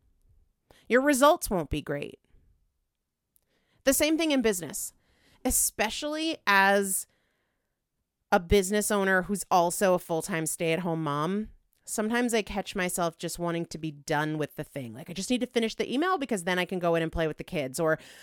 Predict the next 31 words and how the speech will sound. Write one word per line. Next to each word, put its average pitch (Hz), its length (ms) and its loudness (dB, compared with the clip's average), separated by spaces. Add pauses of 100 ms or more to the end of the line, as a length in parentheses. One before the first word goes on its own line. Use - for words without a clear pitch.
"I 196 80 0
just 220 160 -4
need 240 140 0
to 202 260 2 (260)
finish 311 280 0
this 294 140 -6
podcast 339 540 2
and 226 80 -8
then 233 100 0
I 226 60 2
can 226 160 -2
make 202 200 -2
lunch." 156 400 -4 (1120)
And 220 200 2
that 208 380 4 (1400)
focus 269 640 2 (100)
on 180 640 0 (540)
just 214 240 -2
wanting 214 300 0
it 208 140 -4
to 214 80 -6
be 180 120 -6
done, 170 460 -2
just 196 180 -4
wanting 202 240 -2
to 180 80 -8
cross 180 400 2
it 196 80 0
off 175 220 0
the 165 100 -4
list, 156 520 -4